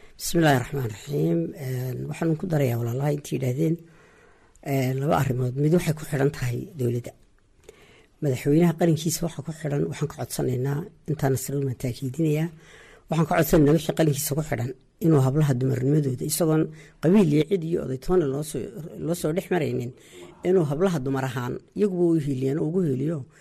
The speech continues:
Inantii wasiiradda bulshada waxay u qabanaysaa inuu, een, ay positionka ay ku habboon tahay geeyo, oo uu, een, isaga ugu s-, een, ku siiyo xilalka ay dumarka ay xaqa u lahaayeen. Eh,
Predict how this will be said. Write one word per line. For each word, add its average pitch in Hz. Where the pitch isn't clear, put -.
Inantii 214
wasiiradda 180
bulshada 151
waxay 180
u 175
qabanaysaa 143
inuu, 175
een, 135
ay 156
positionka 143
ay 117
ku -
habboon 135
tahay 123
geeyo, 123
oo 131
uu, 120
een, 117
isaga 135
ugu 135
s-, -
een, 120
ku -
siiyo 127
xilalka 127
ay 117
dumarka 123
ay 131
xaqa 151
u 131
lahaayeen. 123
Eh, 135